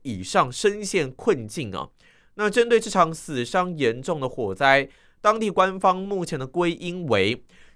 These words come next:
居民家中的电路安装不符合消防管理的规定，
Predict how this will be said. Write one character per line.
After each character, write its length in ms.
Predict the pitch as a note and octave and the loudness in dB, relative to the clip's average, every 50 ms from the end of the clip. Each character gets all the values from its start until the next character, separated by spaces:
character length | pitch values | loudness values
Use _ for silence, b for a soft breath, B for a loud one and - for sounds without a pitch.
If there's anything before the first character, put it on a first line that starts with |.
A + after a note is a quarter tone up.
| b b | b b
居 180 | - B3 B3 | -2 0 0
民 240 | A#3+ A3+ F#3+ E3+ E3+ | 2 0 -2 -2 -2
家 280 | F3 - G#3 G3+ G#3 G3+ | 0 2 4 4 4 2
中 160 | G#3+ G#3 F#3+ | 0 -4 -4
的 80 | F3+ | -4
电 260 | - - G3+ F3+ E3 E3+ | -2 0 0 0 0 0
路 140 | E3+ D#3+ | -2 -2
安 300 | - - F3 F#3 F#3 F#3+ | 0 0 0 0 0 -2
装 300 | F#3 F#3+ G3 F3+ F3+ F#3+ | 0 4 4 4 4 4
不 160 | F#3 A3+ G3+ F#3+ | 0 -2 -2 -2
符 280 | G3 - D#3+ E3 D#3+ | -2 -2 -2 -2 0
合 180 | D3 D#3 D3 D#3 | 0 0 0 2
消 300 | D3+ - F#3 F#3 F#3+ F3+ | 2 4 4 4 4 4
防 280 | - - C3 C3+ C#3+ | 4 2 2 2 0
管 320 | C#3 - C#3+ B2 B2+ C#3 C#3+ | -2 0 0 0 0 0 -2
理 160 | D3 C3+ G#2+ | -2 -2 -2
的 140 | F#2 G#2+ G2+ | -2 -4 -6
规 260 | G#2 - D#3+ E3 E3 | -4 -2 -2 0 0
定， 320 | E3 F3+ E3+ B2+ F#2+ F2+ | 0 -2 -2 -4 -4 -10